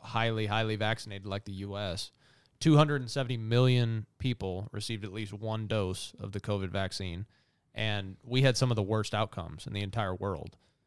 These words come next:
Now, you could say, you know, we ha-, there's a lot of variables with that 'cause, like,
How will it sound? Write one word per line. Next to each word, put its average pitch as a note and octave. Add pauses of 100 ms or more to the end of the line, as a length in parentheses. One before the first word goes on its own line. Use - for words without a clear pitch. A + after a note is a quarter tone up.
(260)
Now, A#2
you A#2
could D#3
say, C3
you B2+
know, A2+
we A2+
ha-, A2+
there's A2+
a G#2+
lot A2+
of G2+
variables G#2
with G2
that F#2 (240)
'cause, A#2
like, G#2